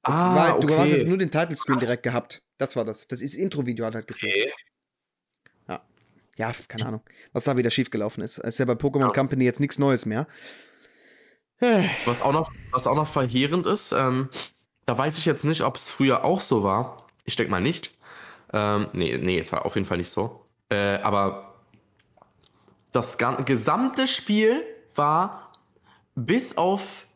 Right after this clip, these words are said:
Speaker 2: die Top vier und das Postgame sowas von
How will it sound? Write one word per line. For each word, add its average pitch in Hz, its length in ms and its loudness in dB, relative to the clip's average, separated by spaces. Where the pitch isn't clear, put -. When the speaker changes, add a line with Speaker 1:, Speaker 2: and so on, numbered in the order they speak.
Speaker 2:
die 160 120 -4
Top - 220 -4
vier 202 300 2
und 160 140 0
das - 180 -4
Postgame 165 720 0
sowas 208 480 0
von 170 380 0